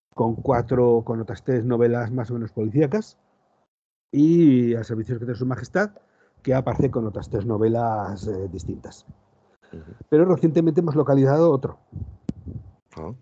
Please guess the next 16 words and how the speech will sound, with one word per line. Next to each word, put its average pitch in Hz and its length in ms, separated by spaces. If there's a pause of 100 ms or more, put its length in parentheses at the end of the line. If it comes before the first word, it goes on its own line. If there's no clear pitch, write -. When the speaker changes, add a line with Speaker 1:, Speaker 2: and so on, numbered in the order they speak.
(240)
Speaker 1:
Una, 135 680 (220)
la, 127 300
una 143 180
versión 170 600
de, 117 500
de 107 100
una 127 140
obra 127 140
de 123 60
Fleming, 165 280
pero 139 140
esta 151 160
se 143 100
publicó 135 300
en 160 80
México. - 340